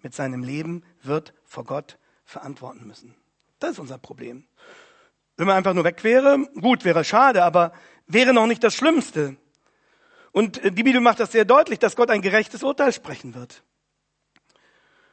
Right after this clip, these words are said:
Und, und das sagt Gott auch ganz klar hier in seiner Urkunde, dass uns unser Leben nicht selbst gehört. Und von daher ist es auch nicht einfach Privatsache, was wir damit machen,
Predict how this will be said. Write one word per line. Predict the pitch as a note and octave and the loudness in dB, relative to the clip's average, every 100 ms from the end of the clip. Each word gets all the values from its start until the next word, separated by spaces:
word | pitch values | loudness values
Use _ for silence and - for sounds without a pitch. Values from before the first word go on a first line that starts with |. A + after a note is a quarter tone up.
| _ _ | _ _
Und, | - F3+ - - _ _ | -4 -4 -6 -16 _ _
und | F3+ F3+ _ _ | -10 -10 _ _
das | - - | -8 -4
sagt | A#3+ A#3+ A#3+ - - | 0 0 -2 -12 -6
Gott | G3+ G#3+ - | -4 -4 -2
auch | A3 D#4 - | -2 -2 -2
ganz | G3+ F#3+ - | -2 -2 -8
klar | - G3+ G3 F#3 - | -2 2 4 2 -2
hier | - G3+ | -10 -6
in | G3+ | -2
seiner | G3 G3 - | 0 0 0
Urkunde, | G3+ - F#3+ F3+ | -4 -2 -4 -2
dass | F3+ - | -2 -4
uns | - A3 - | -6 -6 -4
unser | G3+ G3+ | -4 -4
Leben | G#3 F#3+ | -4 -6
nicht | F3+ | -10
selbst | - C4 - - | -8 -8 -8 -12
gehört. | D#3+ D3+ D3+ | -6 -6 -6
Und | F3 - - - | -10 -14 -20 -10
von | - | -2
daher | G3+ G#3+ | 0 0
ist | |
es | G3+ | 0
auch | A3 | -2
nicht | G#3 | 0
einfach | G3 G3 | -2 -4
Privatsache, | F#3 F3+ G#3+ G#3 E3+ | -2 0 2 0 -4
was | F3+ | -4
wir | E3+ | -4
damit | E3 D#3 | -6 -4
machen, | D#3+ F#3+ C#3 B2 | -6 -6 -8 -18